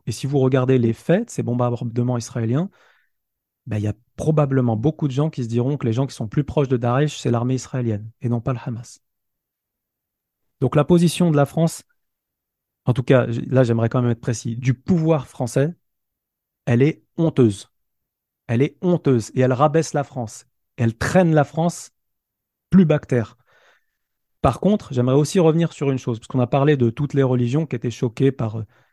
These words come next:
sauf une, et là, et là, je suis pas trop d'accord. On a vu que dans la rue, malgré les interdictions, on a des gens qui sont sortis avec les drapeaux de la Palestine, qui sont allés manifester leur soutien à Gaza. Et je peux vous dire,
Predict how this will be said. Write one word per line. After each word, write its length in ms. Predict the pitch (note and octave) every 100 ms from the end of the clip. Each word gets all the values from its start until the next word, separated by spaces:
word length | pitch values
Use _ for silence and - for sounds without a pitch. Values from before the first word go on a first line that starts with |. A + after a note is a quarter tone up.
| _
sauf 320 | - C3+ - -
une, 240 | F#3+ G#3+ - _ _ _ -
et 80 | C3
là, 220 | F3 -
et 60 | -
là, 100 | E3+
je 80 | E3+
suis 120 | -
pas 120 | F3
trop 240 | E3+ - D#3+
d'accord. 380 | C3+ - - _ _ _ _ _ _ _ _ _ _ -
On 100 | C3
a 80 | C3+
vu 140 | E3
que 60 | E3
dans 120 | D3+
la 140 | C#3+
rue, 300 | C3+ D3+ A#3 - _ _ _ _
malgré 460 | C3 D#3+ F3+ D#3+ E3+
les 140 | C#3+
interdictions, 580 | C#3 C3 C3 C3 - F#3
on 100 | D#3
a 80 | A#2+
des 140 | B2+
gens 180 | B2+ E3+
qui 80 | D#3
sont 160 | - A2+
sortis 380 | - - -
avec 200 | C#3 A#2
les 80 | -
drapeaux 380 | A#2 A#2+ B2+ C#3+
de 60 | B2
la 80 |
Palestine, 440 | A#2+ B2 A#2+ - D#3
qui 120 | -
sont 180 | - A#2+
allés 280 | B2 B2 -
manifester 580 | B2 C#3+ C3+ C3+ - C#3
leur 160 | A#2
soutien 300 | - B2 C3
à 60 | A#2
Gaza. 360 | A2 A2+ E3+ - _ _ _ _ _ _ -
Et 80 | A#2
je 120 | A2+
peux 180 | A2 F3+
vous 220 | D3 B2+
dire, 400 | A#2 G#2 -